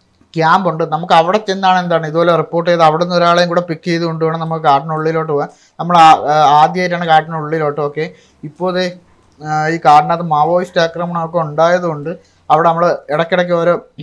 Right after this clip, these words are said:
ചെറിയ ചെറിയ ക്യാമ്പുകളുണ്ട്. അതൊക്കെ നിർമ്മിച്ച് വരുന്നതേ ഉള്ളൂ. ഓക്കെ, ഇയാളെന്താണ് ഇവിടെ കിടന്ന് ഇങ്ങനെ കറങ്ങുന്നത്? അപ്പോ സഞ്ചാരികളൊക്കെ ഇങ്ങോട്ട് പോകും. അപ്പോ അവരെ support ചെയ്യാനായിട്ടാണ്,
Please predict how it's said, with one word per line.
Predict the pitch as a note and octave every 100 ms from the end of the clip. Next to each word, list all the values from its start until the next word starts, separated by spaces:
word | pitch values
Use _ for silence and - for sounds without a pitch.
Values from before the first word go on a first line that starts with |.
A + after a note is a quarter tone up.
| D#3+ -
ചെറിയ | D#3+ E3
ചെറിയ | E3+ E3+
ക്യാമ്പുകളുണ്ട്. | E3+ D3 D3+ F3 F3 D3+ D#3 F3 -
അതൊക്കെ | D3+ F3
നിർമ്മിച്ച് | E3 D#3 F3 G3
വരുന്നതേ | D#3+ D#3+ F3 F#3+ F3
ഉള്ളൂ. | D3 C#3 G#3+ - _ - - _ _
ഓക്കെ, | C#3+ C#3+
ഇയാളെന്താണ് | C#3+ C#3 D3+ D#3 D3+
ഇവിടെ | C#3+ C#3+
കിടന്ന് | D3+
ഇങ്ങനെ | D3+ D3
കറങ്ങുന്നത്? | C#3+ C3+ C3+ C#3 C3+ _ _ C#3+
അപ്പോ | D3+ F3+
സഞ്ചാരികളൊക്കെ | F3+ D#3+ E3 G#3 G#3 G#3+ G#3+
ഇങ്ങോട്ട് | G3 G3+ G#3
പോകും. | G#3+ F3 E3+ F#3
അപ്പോ | D3+ F3
അവരെ | D#3+ D#3 G3 A#3
support | F#3 F3+ G3 F#3+
ചെയ്യാനായിട്ടാണ്, | F#3 F3+ F3 E3+ F3+